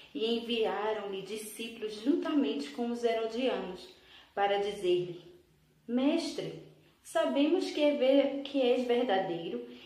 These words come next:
e que ensinas o caminho de Deus, de acordo com a verdade, sem te importares com quem quer que seja, porque não olhas a aparência do homem,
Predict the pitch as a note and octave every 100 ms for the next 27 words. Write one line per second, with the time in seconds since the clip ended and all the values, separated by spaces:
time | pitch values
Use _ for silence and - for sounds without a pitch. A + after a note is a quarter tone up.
0 | - E4 E4 F4 F4+ F4+ F4+ E4 E4+ C#4+
1 | D4+ D4 C#4 C#4+ E4+ F4 D#4 A3 D#3+ D#3+
2 | - - - _ - - - G3+ F#3+ -
3 | G3+ G#3+ G3+ G#3+ G#3 G3+ G3+ G3+ F3 F3
4 | F#3 F3+ F3+ D#4 E4 E4+ E4+ F4 F4 -
5 | - A3 D4 B3 - - - - - _
6 | - D4 C#4+ D#4 F4 F4 - B3+ B3+ -
7 | D#4 - F#3+ F3+ F3 E3 - - A3 -
8 | G#3+ G#3 C#4 A#3 F#3+ F#3+ - - - -
9 | - - G3 F#3+ G3 F3+ F3+ F3+ - A3
10 | G#3+ E3 E3 D#3+ D#3+